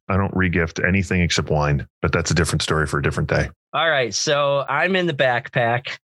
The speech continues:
Speaker 2: uh, only
Speaker 1: Yep.
Speaker 2: because buy it and ship it wasn't an option when I made my choice. And Drew ever changing the rules as we go.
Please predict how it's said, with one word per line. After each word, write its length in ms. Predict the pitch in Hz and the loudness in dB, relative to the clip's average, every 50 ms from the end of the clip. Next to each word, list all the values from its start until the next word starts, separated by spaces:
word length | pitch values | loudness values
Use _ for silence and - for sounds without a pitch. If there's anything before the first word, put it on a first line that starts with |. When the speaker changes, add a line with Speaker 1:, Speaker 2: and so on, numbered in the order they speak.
| _ _ - | _ _ -4
Speaker 2:
uh, 200 | 120 117 113 113 107 | -2 0 0 0 0
only 320 | 127 135 139 143 147 143 120 | 0 0 2 2 0 0 0
Speaker 1:
Yep. 0 | |
Speaker 2:
because 720 | 135 135 87 85 113 139 131 131 127 127 120 113 - - - - _ _ - 113 101 | 2 2 2 2 2 2 2 2 2 2 0 0 0 -2 -2 -4 _ _ -4 -4 -2
buy 260 | 95 120 120 127 131 | 0 0 0 2 2
it 140 | 131 131 110 | 0 0 0
and 120 | 107 113 - | 0 0 0
ship 260 | - - 139 127 - | 0 2 0 2 0
it 160 | 127 110 90 | 0 -2 -2
wasn't 480 | 110 120 123 123 117 127 131 117 107 - - - - - - - - - | 0 0 2 2 2 2 0 -2 -2 -4 -4 -2 -2 -2 -2 -2 -4 -2
an 140 | 110 110 110 | 0 0 2
option 640 | 87 - 110 123 135 139 135 - - - 117 117 117 | 2 0 0 0 0 0 0 0 0 2 2 2 2
when 140 | 110 110 | 2 2
I 100 | 110 113 | 2 2
made 260 | 117 117 113 110 104 92 | 2 2 2 2 2 2
my 240 | 101 107 117 123 | 2 2 2 0
choice. 680 | 127 - - 110 95 92 92 98 101 - - - - - _ - - - _ _ _ _ - | 0 0 0 0 2 2 2 2 2 0 0 -2 -2 -4 _ -14 -20 -20 _ _ _ _ -4
And 380 | 107 107 107 107 107 104 101 | -2 0 2 2 2 0 0
Drew 580 | 101 104 117 123 139 139 135 131 127 123 127 127 - - - | -2 -2 -2 0 0 0 0 0 0 0 0 -2 -2 -4 -2
ever 640 | 110 117 120 107 123 123 123 120 120 117 120 - - _ - | -2 -2 -2 0 0 0 0 0 0 -2 -2 -4 -6 _ -6
changing 540 | - - 143 127 131 131 110 120 131 123 | -2 0 2 2 2 2 2 2 2 2
the 100 | 120 117 | 2 2
rules 520 | 113 110 117 117 113 113 110 110 113 101 - | 2 0 0 2 2 2 2 0 0 -2 -2
as 400 | - 107 107 107 113 110 98 107 | -2 0 2 2 2 2 2 0
we 200 | 101 110 107 101 | 0 0 0 0
go. 600 | 98 98 120 113 110 104 101 101 101 104 113 120 | 0 0 0 0 2 2 2 2 0 0 -2 -4